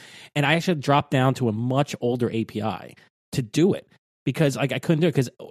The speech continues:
otherwise you're, you're hacking around the asynchronous n-, stuff. And, uh, is, is Swift async await like that? Like, it's a virus where everything, uh, up the stack, or is it, is it implemented in some different way where it's a little more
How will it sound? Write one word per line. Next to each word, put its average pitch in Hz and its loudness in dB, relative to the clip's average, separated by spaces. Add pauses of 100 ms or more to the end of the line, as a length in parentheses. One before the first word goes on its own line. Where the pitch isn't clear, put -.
(320)
otherwise 147 2
you're, 123 0
you're 113 -4
hacking 127 -6
around 113 -2
the 107 -2
asynchronous 120 -2
n-, 101 -14
stuff. - -8
And, 113 -4
uh, 117 -2
is, 117 -2 (400)
is 131 -2
Swift - -4
async 139 -2
await 131 0
like 113 -2
that? 135 0
Like, 110 -4
it's 101 -8
a 95 -6
virus 110 -2
where 101 -2
everything, 110 -2
uh, 104 -2
up - -4
the - -8
stack, 139 -2
or 117 2
is 107 0
it, 107 -2
is 104 -8
it 101 -8
implemented 110 -4
in 98 -12
some 107 -10
different 107 -8
way 104 -4
where 95 -8
it's - -14
a - -10
little 101 -8
more 95 -10